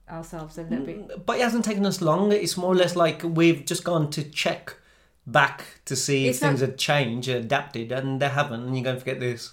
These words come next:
Speaker 1: Yeah,
Speaker 2: I
Speaker 1: yeah.
Speaker 2: don't miss this.
Speaker 1: It's the same thing, like, you're saying with your, you know, having friends where they are, and if you were to go out, it'd be stuff that you're not interested in, but you're having to just, it feels like you've just been there 'cause you've got
Speaker 2: You,
Speaker 1: nothing else.
Speaker 2: you're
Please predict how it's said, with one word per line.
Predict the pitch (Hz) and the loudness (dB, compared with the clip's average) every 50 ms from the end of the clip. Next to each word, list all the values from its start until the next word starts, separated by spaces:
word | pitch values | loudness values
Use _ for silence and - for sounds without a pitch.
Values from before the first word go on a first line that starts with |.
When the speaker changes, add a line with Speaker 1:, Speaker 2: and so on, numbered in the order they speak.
| _ | _
Speaker 1:
Yeah, | - 202 196 208 202 196 190 185 196 196 | -12 -8 -8 -6 -6 -6 -6 -8 -8 -10
Speaker 2:
I | 185 190 | -10 -6
Speaker 1:
yeah. | 208 202 143 | -2 2 4
Speaker 2:
don't | 151 143 127 123 | 4 4 4 4
miss | 131 147 - - | 0 -2 -2 -4
this. | - 120 135 | -6 -4 -4
Speaker 1:
It's | 247 247 247 | -4 -4 -4
the | 254 | -4
same | 247 269 254 240 226 | -4 -4 -4 -4 -4
thing, | 226 214 208 | -4 -6 -6
like, | 196 175 | -6 -6
you're | 190 190 | -6 -8
saying | 190 214 202 190 185 | -6 -8 -8 -8 -8
with | 190 175 180 | -8 -8 -8
your, | 180 180 - | -8 -8 -8
you | 175 180 175 | -10 -10 -10
know, | 170 165 165 | -10 -10 -10
having | 160 175 175 170 170 | -12 -12 -12 -12 -14
friends | 165 - 175 165 165 165 - 165 | -14 -12 -12 -12 -12 -12 -12 -12
where | 170 165 | -12 -10
they | 160 170 165 | -10 -10 -10
are, | 165 160 160 | -10 -10 -10
and | 156 156 156 - | -12 -14 -14 -14
if | 165 165 165 - | -14 -14 -14 -12
you | 165 156 | -12 -12
were | 156 156 | -12 -12
to | - - | -14 -16
go | 160 - 160 156 | -16 -14 -12 -10
out, | 156 156 156 151 - 160 | -10 -10 -12 -12 -14 -16
it'd | 160 156 - | -16 -16 -14
be | 156 151 156 151 - - _ _ _ _ | -14 -14 -14 -14 -16 -20 _ _ _ _
stuff | - - 214 202 208 | -16 -14 -14 -12 -10
that | 190 - | -12 -12
you're | 160 165 | -10 -12
not | 160 135 | -12 -12
interested | 151 160 - - 175 - - - 160 170 | -12 -14 -14 -16 -18 -18 -18 -20 -18 -16
in, | 170 165 | -16 -14
but | 160 - | -14 -14
you're | 160 156 | -14 -12
having | 175 180 190 190 | -10 -10 -10 -10
to | 190 185 | -10 -12
just, | - 185 185 - | -14 -14 -16 -16
it | - 175 180 | -16 -14 -10
feels | 165 170 156 | -8 -6 -6
like | 220 196 | -4 -4
you've | 202 208 | -4 -6
just | 214 214 170 165 | -6 -6 -4 -2
been | 190 190 208 208 | 0 0 2 2
there | 196 170 160 160 160 160 - - - - - | 0 0 -2 -4 -6 -10 -12 -18 -20 -12 -8
'cause | 214 - | -6 -4
you've | 202 208 | -2 -2
got | 214 180 202 | 0 0 0
Speaker 2:
You, | 226 220 | 0 2
Speaker 1:
nothing | 196 | 4
else. | 185 202 | 6 6
Speaker 2:
you're | 214 170 | 6 6